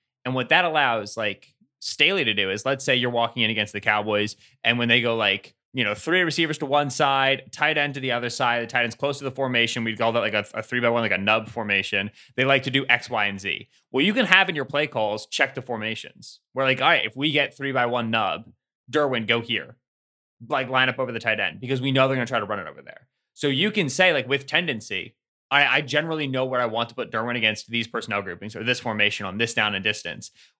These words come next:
which then makes it so much harder for teams to avoid that guy, right? Because he's just got so much movement ability. He can line up anywhere and be a legitimate threat to do anything at any time. So it allows you to just custom rig game plans to put Derwin in the most annoying spots possible. And that's where he's gonna start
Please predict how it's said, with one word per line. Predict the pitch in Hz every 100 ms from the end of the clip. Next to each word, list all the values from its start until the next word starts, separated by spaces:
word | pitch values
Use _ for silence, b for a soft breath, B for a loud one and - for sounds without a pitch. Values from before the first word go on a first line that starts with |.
| _ _
which | 165 -
then | 175
makes | 175 160
it | 131
so | 175
much | 156 -
harder | 175 160
for | 139
teams | 156 147
to | - 131
avoid | 110 135 127
that | - -
guy, | - - - _
right? | 123 123
Because | 117 131 156
he's | 156 123
just | 127
got | - 208
so | - 127 123 120
much | 110 101 117
movement | 107 107 101
ability. | 95 87 85
He | 117
can | 120
line | 117 127
up | 123
anywhere | 113 117 113
and | 107
be |
a | 107
legitimate | 101 110 107 -
threat | 107 95
to | 101
do |
anything | 90 90 95
at | 78
any | 92
time. | - 92 69 - b b
So | - 127
it |
allows | 127 123 143 147
you | 135
to | 117
just | 120 113 - - - _ _ _ -
custom | - 135 135 135 113
rig | 113 113 92
game | 107 117 113
plans | 104 85 73 90 - -
to |
put | 101 127 110
Derwin | 113 107 104
in |
the | 101
most | 98 95
annoying | 95 92 82
spots | 101 76 -
possible. | - 73 - - 85
And | 123
that's | 131
where | 120
he's | 110
gonna | 110
start | 98 101 85